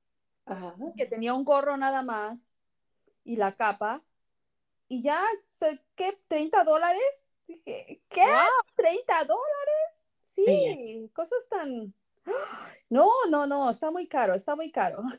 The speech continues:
Speaker 2: <laughs>
Speaker 1: Es demasiado, es de terror.
Speaker 2: Es de terror, Halloween se puso de terror.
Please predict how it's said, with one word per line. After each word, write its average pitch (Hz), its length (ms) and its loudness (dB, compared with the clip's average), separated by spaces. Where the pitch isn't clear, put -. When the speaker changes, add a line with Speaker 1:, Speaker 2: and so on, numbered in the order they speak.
Speaker 2:
<laughs> - 800 0
Speaker 1:
Es 185 120 2
demasiado, 196 720 6
es 220 200 4
de 233 200 4
terror. 240 1080 4
Speaker 2:
Es 254 180 6
de 330 120 2
terror, 269 920 6
Halloween 294 480 -4
se 185 140 -12
puso 294 500 0
de 220 140 -2
terror. 180 520 -4